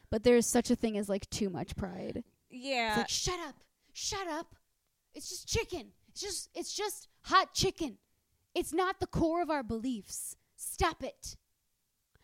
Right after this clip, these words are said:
Speaker 1: Um, I also wrote that there's nothing to do.
Speaker 2: Yeah, that's true.
Speaker 1: Which sounds harsh, 'cause obviously you can, like, walk up and down Broadway and, like, walk into a bar and there's music and fun going on. But if you've lived there for twenty years like I did, and, like, you probably did,
Speaker 2: The same
Speaker 1: it gets old.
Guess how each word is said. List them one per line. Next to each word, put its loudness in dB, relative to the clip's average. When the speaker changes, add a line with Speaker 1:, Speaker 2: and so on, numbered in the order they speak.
Speaker 1:
Um, 0
I 2
also 6
wrote 8
that 2
there's 2
nothing 0
to -14
do. -4
Speaker 2:
Yeah, 0
that's -4
true. -2
Speaker 1:
Which 2
sounds 2
harsh, 4
'cause 2
obviously 4
you 6
can, 0
like, -4
walk 0
up -2
and -2
down 2
Broadway 2
and, 0
like, 0
walk 0
into -2
a 2
bar 0
and -2
there's -2
music -2
and -4
fun 0
going 0
on. -4
But -2
if -2
you've -4
lived 0
there 2
for -4
twenty -2
years -2
like -12
I 2
did, 0
and, -4
like, -6
you -4
probably 0
did, 0
Speaker 2:
The -10
same 0
Speaker 1:
it 8
gets 8
old. 6